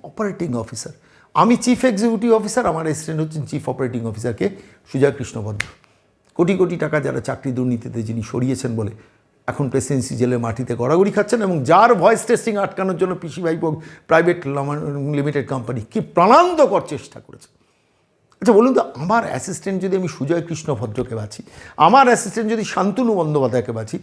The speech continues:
আমার অ্যাসিস্ট্যান্ট যদি বিনয় মিশ্রকে বাছি, আমার অ্যাসিস্ট্যান্ট যদি কুন্তল ঘোষকে বাছি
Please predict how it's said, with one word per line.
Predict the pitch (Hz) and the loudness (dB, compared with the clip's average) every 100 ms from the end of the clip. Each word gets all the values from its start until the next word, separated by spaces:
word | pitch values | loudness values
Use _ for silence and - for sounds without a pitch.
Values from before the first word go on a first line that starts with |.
| - - | -14 0
আমার | 160 226 311 | 6 8 10
অ্যাসিস্ট্যান্ট | 285 285 - 247 202 | 8 6 0 -2 -2
যদি | 220 220 | -4 -2
বিনয় | 185 226 294 | 0 4 4
মিশ্রকে | 254 - - 151 147 | 4 -2 -4 -4 -4
বাছি, | 123 - 240 | -4 -2 0
আমার | 220 294 | 6 6
অ্যাসিস্ট্যান্ট | 262 233 214 - 240 214 | 6 4 0 -4 -2 -2
যদি | 233 262 - _ _ _ _ _ _ | -4 -6 -10 _ _ _ _ _ _
কুন্তল | 202 277 294 277 | 0 4 6 6
ঘোষকে | 170 151 - - | 4 -6 -8 -10
বাছি | - - - | -12 -18 -20